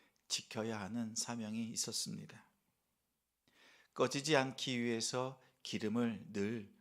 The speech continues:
공급해야 했습니다. 다윗은 이스라엘의 등불입니다. 하나님께서 다윗을 택하셨습니다. 하나님은 다윗을 통해서 하나님의 백성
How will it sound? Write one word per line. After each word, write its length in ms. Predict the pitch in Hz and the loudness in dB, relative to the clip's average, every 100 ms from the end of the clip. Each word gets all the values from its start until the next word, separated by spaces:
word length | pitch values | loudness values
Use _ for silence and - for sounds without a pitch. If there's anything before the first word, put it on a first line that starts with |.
| _ | _
공급해야 720 | - 101 98 104 - 123 123 | -6 -4 -4 -8 -8 -2 0
했습니다. 640 | 117 101 - 113 101 - - _ _ _ _ _ _ _ _ _ _ _ _ - - - - - _ _ | 0 -2 -2 -4 -8 -14 -20 _ _ _ _ _ _ _ _ _ _ _ _ -20 -20 -20 -20 -20 _ _
다윗은 720 | - 107 113 - 120 123 110 - | 0 2 4 4 2 0 -4 -8
이스라엘의 920 | - 107 - 117 107 104 101 117 110 - | -4 -2 0 4 4 4 2 0 -2 -6
등불입니다. 800 | - 104 - 110 104 104 - - - _ _ _ _ _ _ _ _ | -4 -2 -2 -4 -4 -6 -10 -14 -20 _ _ _ _ _ _ _ _
하나님께서 840 | - 127 127 117 117 110 131 147 - - | 0 2 4 2 0 2 2 0 -6 -6
다윗을 720 | - 107 113 107 123 120 - _ | 2 2 4 2 0 -2 -6 _
택하셨습니다. 920 | - - 131 - 110 - 110 - - - _ _ _ _ _ _ _ _ _ _ _ _ _ _ _ _ _ _ _ _ _ _ _ _ | -14 -8 -6 -6 -6 -6 -8 -12 -18 -20 _ _ _ _ _ _ _ _ _ _ _ _ _ _ _ _ _ _ _ _ _ _ _ _
하나님은 720 | 143 143 143 127 131 127 117 - | 0 4 4 4 4 4 0 4
다윗을 520 | - 123 127 151 143 | 8 8 6 2 2
통해서 600 | 131 120 117 - 110 110 | 2 4 4 2 2 0
하나님의 600 | - 156 151 147 143 143 131 | -2 2 4 4 2 2 2
백성 680 | 113 - - 131 165 170 | 0 0 0 0 -2 -6